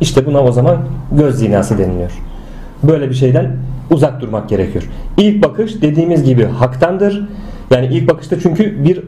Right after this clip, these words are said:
art niyet yok. Yolun üzerinde gitmektesin. Dolayısıyla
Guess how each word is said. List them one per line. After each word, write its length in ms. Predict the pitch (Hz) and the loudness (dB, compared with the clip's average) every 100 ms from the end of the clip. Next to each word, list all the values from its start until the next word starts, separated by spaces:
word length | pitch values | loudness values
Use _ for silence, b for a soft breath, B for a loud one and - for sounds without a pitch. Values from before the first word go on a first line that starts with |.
| - | 0
art 280 | 175 175 160 | 0 0 2
niyet 380 | 165 165 160 | 2 2 0
yok. 240 | 117 - - B B B 135 | -2 -2 -4 B B B 2
Yolun 280 | 165 185 | 4 2
üzerinde 420 | 170 139 139 127 120 | 0 0 0 2 2
gitmektesin. 800 | 180 - 202 214 202 233 240 175 | 2 2 0 0 -2 -2 -2 0
Dolayısıyla 680 | 196 180 - 139 196 233 B | 0 0 -2 0 0 0 B